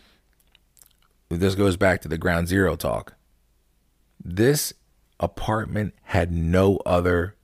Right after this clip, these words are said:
memories but me.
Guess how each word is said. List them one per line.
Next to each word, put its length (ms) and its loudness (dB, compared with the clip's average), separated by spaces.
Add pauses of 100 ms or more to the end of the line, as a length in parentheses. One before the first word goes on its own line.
memories 880 0 (280)
but 260 0 (120)
me. 580 -4